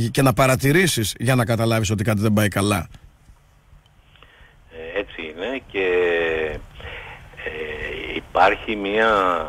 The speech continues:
Speaker 2: αρχή της προπαγάνδας η οποία λέει ότι, ε, ότι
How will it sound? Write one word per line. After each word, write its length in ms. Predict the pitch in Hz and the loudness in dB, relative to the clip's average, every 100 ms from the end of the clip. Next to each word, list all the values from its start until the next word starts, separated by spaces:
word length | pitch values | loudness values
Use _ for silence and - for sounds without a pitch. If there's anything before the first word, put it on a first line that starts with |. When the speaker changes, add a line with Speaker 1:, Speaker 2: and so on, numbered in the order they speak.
| 73 - - | -8 -16 -6
Speaker 2:
αρχή 500 | 80 78 - 95 95 - _ - | -4 -4 -4 -4 -4 -12 _ -16
της 100 | - | -6
προπαγάνδας 840 | - 82 78 76 76 85 98 - - _ _ _ - - - - - | -4 0 0 -2 -2 0 0 -4 -12 _ _ _ -20 -18 -16 -16 -12
η 160 | 80 | -4
οποία 460 | 82 78 98 110 107 | -2 -2 2 4 4
λέει 680 | 92 90 92 92 110 127 147 - - - | 4 2 4 4 2 -2 -6 -16 -20 -8
ότι, 580 | 85 85 85 - - 80 80 78 76 76 73 73 78 - _ - - - - - _ - | 0 2 0 -4 -12 -10 -8 -8 -10 -10 -12 -12 -14 -20 _ -20 -18 -18 -18 -20 _ -16
ε, 120 | - 78 78 76 76 73 69 73 - 85 | -12 -10 -10 -8 -8 -8 -6 -4 0 4
ότι 360 | 90 - - | 2 0 -6